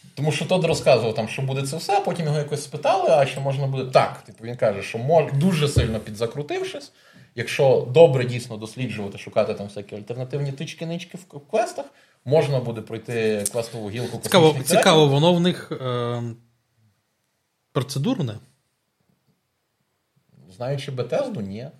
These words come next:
Speaker 2: Але це задов-, ну, тоді там дуже багато копіпасти буде.
Speaker 1: Ну.
Speaker 2: На жаль. Хоча, в принципі, да. Чо я?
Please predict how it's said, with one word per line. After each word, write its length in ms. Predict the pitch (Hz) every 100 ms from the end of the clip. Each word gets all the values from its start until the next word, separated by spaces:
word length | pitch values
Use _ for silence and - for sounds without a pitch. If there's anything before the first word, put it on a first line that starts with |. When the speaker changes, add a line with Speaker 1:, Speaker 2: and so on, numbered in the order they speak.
| _
Speaker 2:
Але 160 | 127 123 135 _ _
це 60 | 127
задов-, 500 | 120 127 131 131 139 - _
ну, 80 | 143 _
тоді 180 | 139 143
там 180 | 139 127
дуже 160 | 139
багато 300 | 131 127 131
копіпасти 520 | 135 135 - - -
буде. 180 | 107 101 104 _ _ _ -
Speaker 1:
Ну. 60 | 95 92 - -
Speaker 2:
На 140 | 117
жаль. 220 | 104 98 98 _ _ _ - 170 143
Хоча, 160 | -
в 60 | 202
принципі, 320 | 214 190 -
да. 280 | 196 165 101 - _ _ _ _ _ _ _ _ _ _ _
Чо 180 | - 151
я? 140 | 101